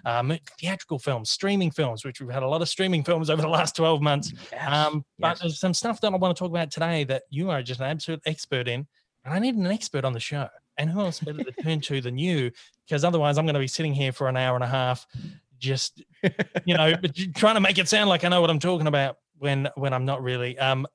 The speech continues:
Speaker 1: uh, of course, before we get into it, though, please tell everyone out there. I'm sure everyone who's listening to this knows who you are. But for those who don't, give them an introduction to you and where they can find you and, um, and all that.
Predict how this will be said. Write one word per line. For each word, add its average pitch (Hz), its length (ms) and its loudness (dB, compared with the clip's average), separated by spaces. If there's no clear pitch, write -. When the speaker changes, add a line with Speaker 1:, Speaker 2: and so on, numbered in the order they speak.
Speaker 1:
uh, 143 280 4
of 151 120 0
course, 220 160 4
before 226 200 2
we 262 100 4
get 202 80 4
into 196 180 2
it, 160 100 2
though, 151 240 4
please 240 300 -4
tell 185 180 -4
everyone 196 240 -2
out 143 180 -2
there. 127 280 -6
I'm 143 80 -2
sure 240 200 0
everyone 135 380 0
who's 120 180 -6
listening 131 280 -4
to 113 40 -8
this 113 140 -10
knows 143 420 0
who 135 80 -10
you 117 180 -14
are. - 160 -16
But 147 280 2
for 170 80 4
those 190 240 4
who 180 80 -2
don't, 170 460 0
give 247 140 -2
them 220 100 0
an 208 60 2
introduction 185 540 0
to 175 140 -4
you 160 240 0
and 147 140 2
where 165 180 2
they 151 120 2
can 139 160 -4
find 135 400 -2
you 127 300 -4
and, 120 380 -6
um, 120 320 -4
and 127 120 -8
all 110 120 -10
that. 98 200 -10